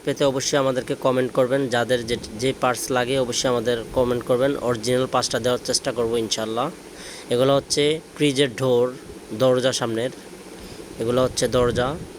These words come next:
সকল ধরনের দরজা এবং গ্যাসকেট আমাদের কাছে আছে। ওয়াশিং মেশিনের সার্কিট, এসির সার্কিট, সকল স্পেয়ার পার্টস আপনারা পেয়ে যাবেন। অবশ্যই আমাদেরকে কমেন্ট করে জানাবেন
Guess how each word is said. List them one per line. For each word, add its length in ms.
সকল 280
ধরনের 260
দরজা 360
এবং 100
গ্যাসকেট 400
আমাদের 240
কাছে 160
আছে। 180
ওয়াশিং 360
মেশিনের 360
সার্কিট, 380
এসির 300
সার্কিট, 380
সকল 240
স্পেয়ার 320
পার্টস 300
আপনারা 260
পেয়ে 180
যাবেন। 200
অবশ্যই 400
আমাদেরকে 340
কমেন্ট 280
করে 120
জানাবেন 360